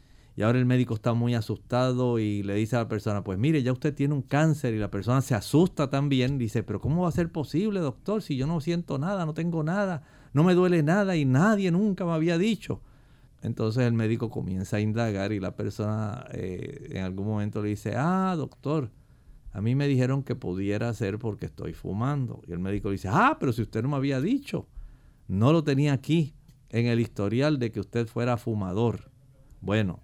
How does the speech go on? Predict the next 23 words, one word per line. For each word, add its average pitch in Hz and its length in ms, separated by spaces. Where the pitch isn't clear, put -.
ahí 87 280
sabe 117 500
que 101 340
esta 110 300
es 110 60
una 110 160
de 107 80
las 113 120
razones 110 400
por 139 240
las 131 140
cuales 131 400
se 104 120
recomienda 107 680
que 101 60
la 95 160
persona 110 540
ya 113 760
algunas 104 400
semanas 110 480
antes 104 440
pueda 110 600
verse 123 920